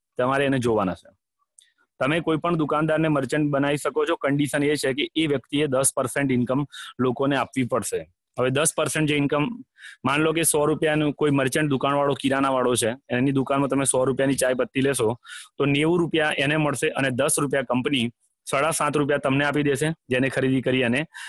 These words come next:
એક રૂપિયો જેના રેફરલથી merchant છે એને મળશે, અડધો ટકો એનાથી ઉપરના દસ લોકોને, અડધો ટકો નીચેના દસ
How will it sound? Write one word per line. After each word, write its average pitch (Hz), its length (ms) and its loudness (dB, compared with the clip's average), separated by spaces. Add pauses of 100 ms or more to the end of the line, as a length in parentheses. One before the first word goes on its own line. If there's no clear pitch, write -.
(120)
એક 151 180 -2
રૂપિયો 160 240 0
જેના 147 240 2
રેફરલથી 143 440 0
merchant 143 380 0
છે 147 80 -2
એને 139 140 2
મળશે, 139 440 0
અડધો 135 280 0
ટકો 147 260 0
એનાથી 143 340 -2
ઉપરના 160 380 -2
દસ 151 220 0
લોકોને, 147 340 0 (340)
અડધો 139 260 0
ટકો 147 240 -2
નીચેના 147 340 0
દસ 139 160 0